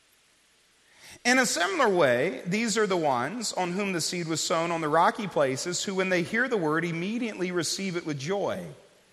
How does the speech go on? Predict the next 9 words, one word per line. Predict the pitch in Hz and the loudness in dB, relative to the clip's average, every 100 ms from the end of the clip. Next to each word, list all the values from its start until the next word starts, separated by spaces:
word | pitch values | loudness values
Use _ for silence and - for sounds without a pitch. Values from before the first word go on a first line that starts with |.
| _ _ _ _ _ _ _ _ | _ _ _ _ _ _ _ _
But | 196 196 | 0 4
they | 247 | 6
have | 254 214 | 6 4
no | 226 214 | 2 2
firm | 247 226 208 | 2 2 4
root," | 208 220 220 165 | 2 2 0 0
watch | 180 190 - | 0 2 -2
this, | 170 160 - - - - _ - | -2 -2 -6 -10 -20 -20 _ 0
"in | 233 247 254 240 214 190 165 127 | 4 8 8 8 6 4 2 -2